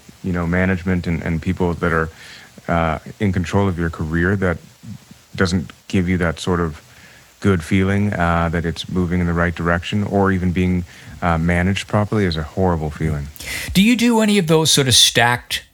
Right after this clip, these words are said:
Speaker 2: vocal harmonies?
Speaker 1: I do it a lot, actually. Um, I'm trying to think of the, the, the record where Desert Star by Julian Taylor Band, it, it's done a lot. Uh, the last two records, I decided to leave it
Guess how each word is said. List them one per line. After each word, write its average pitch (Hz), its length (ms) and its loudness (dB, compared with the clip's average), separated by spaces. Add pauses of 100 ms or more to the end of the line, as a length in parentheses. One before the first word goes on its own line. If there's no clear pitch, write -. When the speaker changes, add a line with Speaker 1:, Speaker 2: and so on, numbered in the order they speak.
(160)
Speaker 2:
vocal 104 460 4
harmonies? 104 580 2 (1300)
Speaker 1:
I 117 80 2
do 139 100 4
it 151 80 2
a 107 40 0
lot, 95 320 2
actually. 95 460 0
Um, 90 680 0 (2250)
I'm 107 400 2
trying 120 260 4
to 107 60 2
think 110 500 2
of 90 440 -4
the, 98 120 -6
the, 85 320 -6 (400)
the - 60 0
record 123 460 2 (120)
where 107 180 4
Desert 113 380 2
Star 104 320 4
by 101 140 4
Julian 95 300 2
Taylor 95 260 2
Band, 101 260 2
it, 92 140 -2
it's 98 120 -4
done 90 180 2
a 87 60 2
lot. 87 320 0 (760)
Uh, 90 300 2
the 98 140 0
last 107 340 4
two 127 140 4
records, 113 340 2
I 95 60 4
decided 92 400 2
to 90 60 -2
leave 87 320 0
it 87 100 -4